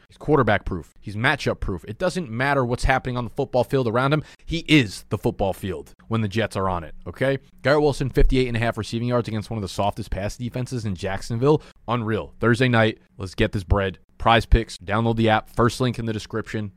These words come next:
okay? Use promo code B D G if you're a first-time depositor, and you are going to get a one hundred percent deposit match. You throw down twenty, you're gonna get forty to play with. You throw down forty, you're gonna get eighty to play with. It's good time to be a good time and to love Garrett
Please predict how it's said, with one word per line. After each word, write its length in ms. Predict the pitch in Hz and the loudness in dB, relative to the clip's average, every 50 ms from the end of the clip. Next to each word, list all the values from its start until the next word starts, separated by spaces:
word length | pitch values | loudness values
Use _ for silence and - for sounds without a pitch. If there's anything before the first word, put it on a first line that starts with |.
| _ - - | _ -20 -8
okay? 300 | - - 113 123 127 113 - | -2 0 2 2 0 0 -2
Use 180 | 95 107 101 - | -4 -4 -2 0
promo 220 | - 123 120 113 | 0 0 2 2
code 200 | - 123 113 92 | 2 2 0 0
B 120 | 95 107 | 0 -2
D 80 | 110 117 | -2 -2
G 220 | 110 120 120 117 | -2 0 0 0
if 100 | 110 92 | -2 -2
you're 80 | 107 101 | -4 -4
a 40 | 92 - | -4 0
first-time 360 | - 120 113 - - 120 120 113 | 0 0 2 2 0 0 0 0
depositor, 520 | 110 - - 120 123 113 131 135 147 135 - - - - | 0 2 2 2 2 0 0 -2 -4 -4 -6 -10 -16 -12
and 100 | - 104 | -6 -2
you 80 | 110 107 107 | 0 0 2
are 60 | 101 | 2
going 200 | 101 117 117 117 | 2 2 2 2
to 120 | - - | 0 -2
get 180 | 104 120 117 - | -2 -2 -2 -2
a 80 | 113 101 | -2 -4
one 240 | 90 87 104 107 | -4 -4 -4 -4
hundred 320 | 107 127 131 117 131 139 - | -4 -4 -4 -4 -4 -6 -6
percent 340 | 135 123 - 131 120 120 - - - - | -10 -8 -6 -4 -4 -6 -6 -12 -14 -12
deposit 420 | - - - - 113 113 107 - | -6 -2 0 0 0 -2 -4 -6
match. 360 | 113 117 117 95 - - - | -6 -4 -4 -4 -4 -8 -10
You 40 | 104 | -8
throw 200 | - - 113 117 | -4 -2 0 0
down 180 | 117 117 117 110 | 0 -2 -2 0
twenty, 360 | - - 151 196 233 247 - - - - - | 2 4 4 4 4 2 -2 -8 -12 -16 -8
you're 100 | 107 113 | -2 2
gonna 160 | 131 123 123 | 2 2 4
get 140 | 127 120 - | 2 0 2
forty 260 | - 135 127 123 120 | 2 4 4 4 2
to 60 | 113 | 0
play 240 | - - 135 120 107 | 0 0 2 2 2
with. 160 | 95 90 - | 0 -4 -8
You 60 | 95 - | -10 -4
throw 180 | - 127 127 | 0 2 4
down 160 | 127 131 127 | 4 4 2
forty, 240 | - - 190 220 240 | 6 8 10 10 10
you're 100 | 220 190 | 8 4
gonna 180 | 165 196 190 175 | 2 2 2 4
get 160 | 175 170 160 | 4 4 4
eighty 200 | 175 170 156 139 | 4 4 2 2
to 60 | 120 | -2
play 240 | - - 135 120 104 | -4 -2 -2 -2 -2
with. 180 | 95 90 - 107 | -4 -4 -6 -8
It's 120 | 104 - | -8 -4
good 200 | - 139 139 - | -2 -2 -2 0
time 360 | - 139 131 127 123 123 113 - - - - | 2 2 2 4 2 0 -2 -6 -12 -16 -14
to 100 | - 101 | -6 0
be 300 | 90 117 113 110 104 - - _ - | 2 4 4 4 2 -2 -6 _ -8
a 60 | - 110 | -6 -2
good 240 | 87 113 101 - | 0 0 0 0
time 320 | - - 95 85 78 76 - _ _ _ | 0 -2 -2 -4 -6 -10 -14 _ _ _
and 160 | 101 101 92 | -8 -8 -6
to 80 | - 101 | -4 -2
love 320 | 95 101 101 98 92 - - - - - | 0 2 2 2 2 -2 -6 -16 -6 0
Garrett 340 | 107 95 92 92 90 - | 2 2 4 2 0 -2